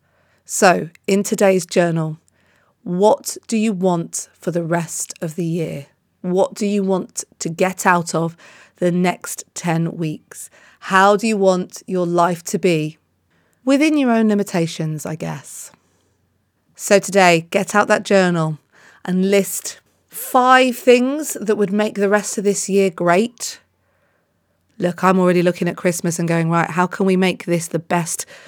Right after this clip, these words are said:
family Christmas we are gonna have, just the four of us?"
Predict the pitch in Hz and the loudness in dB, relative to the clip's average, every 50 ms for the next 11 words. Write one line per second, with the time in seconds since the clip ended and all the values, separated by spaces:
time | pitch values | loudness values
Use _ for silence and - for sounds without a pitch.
0 | - - _ - - - - 233 240 233 240 240 233 - - 220 202 - - 202 | -20 -20 _ -10 -2 2 4 4 6 6 4 4 2 2 0 0 0 0 -2 -2
1 | 190 175 - - 185 185 190 190 185 202 196 196 180 180 185 170 170 170 165 - | -2 -2 -2 -2 0 2 2 2 2 2 0 0 0 2 2 4 4 2 0 -2
2 | - - - _ _ _ - - 208 170 - - - 175 165 - 170 160 156 151 | -12 -20 -20 _ _ _ 0 0 0 0 2 -4 -4 -4 -2 -2 -2 -2 -2 -2
3 | 147 156 160 - - - - - | -4 -4 -6 -6 -8 -12 -12 -14